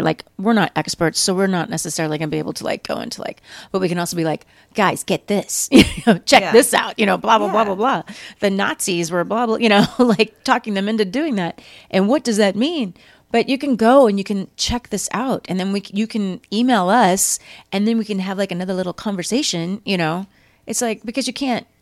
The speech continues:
Speaker 1: sit here and, uh, w-, uh, what I love is when people are like, "I'm sitting here yelling at you guys, talking to you while you're," <laughs> you know, like, while
Speaker 2: I
Speaker 1: you're
Speaker 2: know,
Speaker 1: doing
Speaker 2: you
Speaker 1: it or
Speaker 2: guys try
Speaker 1: whatever.
Speaker 2: to have conversations. Wouldn't it be funny? You know how people do, like, react videos? It'd be funny if somebody actually recorded themselves <laughs> reacting.
Speaker 1: That would be so
Speaker 2: It'd probably
Speaker 1: funny.
Speaker 2: be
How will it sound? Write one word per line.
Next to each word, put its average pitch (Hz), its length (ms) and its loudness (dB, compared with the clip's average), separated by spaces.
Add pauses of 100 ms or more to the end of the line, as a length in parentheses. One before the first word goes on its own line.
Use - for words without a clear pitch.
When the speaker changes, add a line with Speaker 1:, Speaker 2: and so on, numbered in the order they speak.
(540)
Speaker 1:
sit - 180 0
here 220 120 4
and, 175 180 -4
uh, 196 80 0
w-, 208 180 -2
uh, 214 120 2
what 208 100 0
I 202 80 4
love 190 220 4
is 185 80 -2
when 180 100 -2
people 175 160 0
are 165 60 2
like, 156 180 0
"I'm 196 140 0
sitting 254 180 -4
here 196 80 2
yelling 160 400 2
at 143 80 0
you 147 100 0
guys, 143 280 2
talking 160 340 0
to - 80 -4
you 151 140 2
while 147 120 4
you're," 160 140 6 (100)
<laughs> - 80 -20
you 202 100 0
know, 247 60 8
like, 220 220 6
while 170 80 0
Speaker 2:
I 196 60 6
Speaker 1:
you're 190 120 6
Speaker 2:
know, 180 60 4
Speaker 1:
doing 165 220 2
Speaker 2:
you 170 60 2
Speaker 1:
it 170 40 2
or 170 40 2
Speaker 2:
guys 170 100 -2
try 165 80 -2
Speaker 1:
whatever. - 100 -4
Speaker 2:
to 180 60 -4
have 175 160 -8
conversations. 175 560 -12 (240)
Wouldn't 220 180 -2
it 247 40 -6
be 285 100 -6
funny? 175 340 -8
You 185 60 -8
know 185 100 -6
how 175 60 -6
people 180 280 -12
do, 160 220 -10
like, 147 240 -8
react 143 480 -8
videos? 160 360 -10
It'd 160 120 -18
be 190 120 -12
funny 170 260 -10
if 160 80 -16
somebody 156 240 -12
actually 151 300 -10
recorded 160 440 -12
themselves 196 640 -4
<laughs> 302 40 6
reacting. 220 400 -2
Speaker 1:
That 247 380 10
would - 300 6
be - 140 4
so - 220 2
Speaker 2:
It'd 277 100 2
probably 269 240 6
Speaker 1:
funny. 220 300 2
Speaker 2:
be - 60 -12